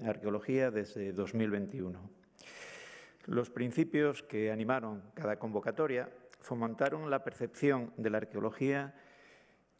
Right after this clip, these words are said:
así como de los yacimientos, como paisaje cultural a partir del estudio, la conservación y divulgación científica del patrimonio.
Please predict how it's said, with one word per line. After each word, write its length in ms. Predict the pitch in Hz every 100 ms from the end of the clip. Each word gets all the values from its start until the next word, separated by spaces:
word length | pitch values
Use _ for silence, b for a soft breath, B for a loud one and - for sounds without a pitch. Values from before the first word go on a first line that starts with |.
| _ -
así 260 | 117 147
como 240 | - 104 104
de 60 |
los 140 | 104 98
yacimientos, 680 | 101 107 117 131 117 139
como 220 | 139 113
paisaje 400 | 101 120 139 143
cultural 480 | 127 110 113 120 123
a 40 | 113
partir 300 | 107 139 135
del 160 | 127
estudio, 400 | 117 127 120 123
la 80 | 110
conservación 800 | - 104 95 95 - 120 120 - -
y 60 | 117
divulgación 540 | 117 101 95 104 113
científica 600 | 104 101 110 98 101 101 92
del 140 | 90
patrimonio. 560 | 101 - 90 85 85